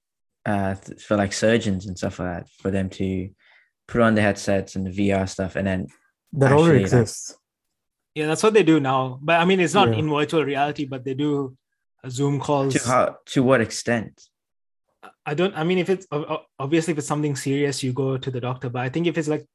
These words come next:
Speaker 3: a general chat, like, if it's nothing serious and you wanna have a chat with the doctor, uh, then they just do it over Zoom and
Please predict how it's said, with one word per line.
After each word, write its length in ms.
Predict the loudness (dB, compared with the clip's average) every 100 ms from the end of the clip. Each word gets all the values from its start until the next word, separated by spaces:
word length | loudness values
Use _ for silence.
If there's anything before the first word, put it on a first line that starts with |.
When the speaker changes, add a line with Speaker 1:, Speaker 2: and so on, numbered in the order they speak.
| -10
Speaker 3:
a 100 | -6
general 800 | -4 -4 -4 -2 -2 -2 -4 -8 -12
chat, 320 | -6 -6 -6 _ _ -14
like, 160 | -10
if 80 | -8
it's 80 | -6
nothing 320 | -4 -4 -4
serious 320 | -4 -4 -4 -6
and 80 |
you 80 | -6
wanna 160 | -6 -6
have 120 | -6
a 120 | -8 -10
chat 260 | -12 -12 -10
with 100 | -10
the 80 | -8
doctor, 460 | -10 -10 -12 -16 -18 _ _ _ _ _
uh, 320 | -10 -10 -12 -14
then 160 | -8 -4
they 80 | -2
just 200 | -2 -2
do 100 | -2
it 80 | -2
over 180 | -4 -6
Zoom 380 | -4 -4 -4
and 320 | -6 -10 -14